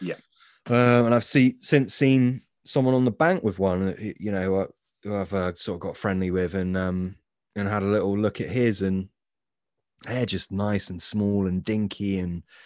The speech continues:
Speaker 2: yeah, everything. I just wanna get smaller. I mean, I know largely it doesn't, you look, you're banging it on a barrow. Does it really matter? I kinda think it does to a, to a certain degree.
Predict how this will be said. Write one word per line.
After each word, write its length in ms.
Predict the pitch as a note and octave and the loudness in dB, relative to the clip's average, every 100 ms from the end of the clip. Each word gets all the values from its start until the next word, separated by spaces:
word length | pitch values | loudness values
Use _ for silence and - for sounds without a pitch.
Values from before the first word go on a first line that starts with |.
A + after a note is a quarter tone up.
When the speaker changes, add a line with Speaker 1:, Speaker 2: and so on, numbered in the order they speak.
| _ | _
Speaker 2:
yeah, 120 | - G2+ | -14 -4
everything. 460 | C3+ C#3 D3 C#3 A#2+ | -2 2 2 2 0
I 60 | |
just 180 | G#2+ - | -2 -4
wanna 160 | A#2 G2+ | -4 -4
get 180 | G2+ | -6
smaller. 360 | - - G2+ F2+ | -6 -2 -2 -2
I 60 | F2 | -4
mean, 160 | F#2+ | -2
I 80 | G2+ | -2
know 200 | A2+ A#2 | 2 2
largely 460 | F#2+ G2 F#2 - E2+ | 2 2 0 -4 -8
it 100 | D#2 | -8
doesn't, 240 | E2 E2+ - | -10 -12 -16
you 120 | C#2+ | -18
look, 120 | - | -16
you're 140 | F2 F#2 | -16 -10
banging 280 | F2 F2 F2+ | -8 -6 -6
it 60 | |
on 120 | E2 E2+ | -6 -8
a 60 | |
barrow. 320 | D2+ D#2+ E2+ | -8 -6 -6
Does 200 | E2 F#2+ | -4 -6
it 100 | D#2+ | -6
really 240 | E2 F2+ E2+ | -4 -4 -4
matter? 480 | E2+ D#2+ - C2 - _ _ _ _ _ _ - | -8 -10 -12 -12 -12 _ _ _ _ _ _ -14
I 120 | - | -4
kinda 160 | F3+ | -2
think 180 | E3 D#3+ | 0 -2
it 100 | A2 | -2
does 260 | - B2+ - | 0 0 -2
to 180 | F#2 D#2 | -6 -8
a, 60 | - | -10
to 120 | - D#2+ | -14 -12
a 40 | |
certain 320 | - F2 D#2 | -8 -8 -10
degree. 340 | - - F2 | -10 -10 -10